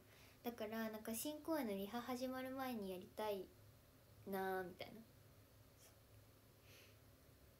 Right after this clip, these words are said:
う。でも、まあ、割とみんなそれぞれ案件重なってたりとかして、なんか、「え、じゃあいつやんの？」みたいになって。<laughs> 「え、いつやんの？」みたいになって。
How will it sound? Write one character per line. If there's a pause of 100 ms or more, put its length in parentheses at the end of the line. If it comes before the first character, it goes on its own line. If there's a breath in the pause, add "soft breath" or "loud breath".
(140)
う。
で
も、 (360)
ま
あ、
割
と
み
ん
な
そ
れ
ぞ
れ
案
件
重
な
っ
て
た
り
と
か
し
て、 (440)
な
ん
か、 (100)
「え、
じ
ゃ
あ
い (160)
つ
や
ん
の？」
み
た
い
に
な
っ
て。
<laughs> (1400 loud breath)
「え、
い
つ
や
ん
の？」
み
た
い
に
な
っ
て。